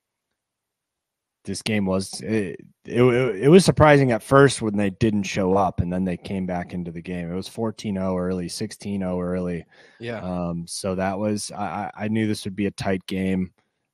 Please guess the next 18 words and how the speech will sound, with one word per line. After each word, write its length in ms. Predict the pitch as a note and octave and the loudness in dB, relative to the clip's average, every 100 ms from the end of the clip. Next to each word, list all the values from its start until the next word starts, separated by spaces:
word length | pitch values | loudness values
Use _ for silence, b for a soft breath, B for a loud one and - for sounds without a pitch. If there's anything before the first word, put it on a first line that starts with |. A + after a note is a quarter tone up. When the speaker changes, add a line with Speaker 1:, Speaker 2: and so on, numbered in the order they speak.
| _ - | _ -8
Speaker 1:
giving 280 | G2+ F#2+ F2+ | -4 -2 0
Belichick 560 | F#2 F2+ - F#2 F2+ | 0 0 -2 -4 -2
all 200 | F2+ F2+ | 0 2
off 260 | F2 E2+ E2 | 2 0 -2
season 500 | - F2+ F2 F2 F2 - | -6 -6 -4 -4 -6 -6
to 200 | F2 E2+ | -6 -4
prepare. 680 | - E2+ F#2+ F2 F2 E2 - _ _ _ - | -4 -2 0 0 -2 -4 -10 _ _ _ -14
Um, 420 | E2 D#2+ D#2 D#2 | -8 -8 -8 -10
the 100 | F2+ - | -2 2
public, 640 | - G#2 G2+ G2+ - - - _ _ _ _ _ _ _ | 2 0 -2 -4 -6 -16 -20 _ _ _ _ _ _ _
of 120 | - - | -20 -10
course, 680 | - G2+ F#2+ - - - - _ - - | 0 2 2 -2 -10 -14 -20 _ -20 -10
how 160 | F#2 | -6
they 160 | F#2 F#2 | -4 -6
view 460 | F2 F#2+ F#2+ F#2 E2+ | -8 -8 -8 -8 -10
the 140 | E2+ | -14
Eagles. 720 | E2 G2+ G#2 B2 A#2+ A2+ - - b b b b - | -6 -4 2 2 2 0 -10 -16 b b b b -10
Um, 600 | F#2 F#2 F2 E2+ E2+ E2+ | -4 -2 -2 -4 -8 -12